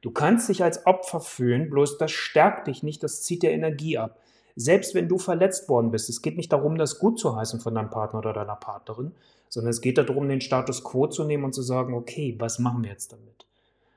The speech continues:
Selbstreflexion kann dir helfen, um Verletzungen auch heilen zu können, also auch sich damit auseinanderzusetzen, was sind meine eigenen Anteile da dran, was sind aber auch ganz konkret da die Dinge, die ich bei der anderen Person sehe. Weil dann kann man auch sagen,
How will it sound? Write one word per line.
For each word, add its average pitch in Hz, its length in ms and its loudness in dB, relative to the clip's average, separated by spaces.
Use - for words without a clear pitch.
Selbstreflexion 139 920 2
kann 135 200 -2
dir 139 60 -4
helfen, 147 680 4
um 147 340 -4
Verletzungen 143 640 -2
auch 127 320 -4
heilen 156 380 2
zu 120 200 -6
können, 110 280 -4
also 127 220 -2
auch 147 360 4
sich 147 160 -8
damit 143 220 -2
auseinanderzusetzen, 147 880 -2
was 165 220 -2
sind 185 160 0
meine 170 280 0
eigenen 175 380 0
Anteile 170 420 0
da 139 100 4
dran, 120 380 0
was 143 160 2
sind 170 140 -2
aber 160 140 2
auch 131 160 0
ganz 170 220 0
konkret 160 560 -6
da 139 80 2
die 147 240 -4
Dinge, 151 280 -4
die 151 220 -10
ich 143 120 -14
bei 143 120 0
der 135 100 2
anderen 147 240 -4
Person 147 440 -4
sehe. 107 340 -14
Weil 127 120 4
dann 180 140 4
kann 190 160 0
man 180 120 4
auch 165 100 2
sagen, 151 420 2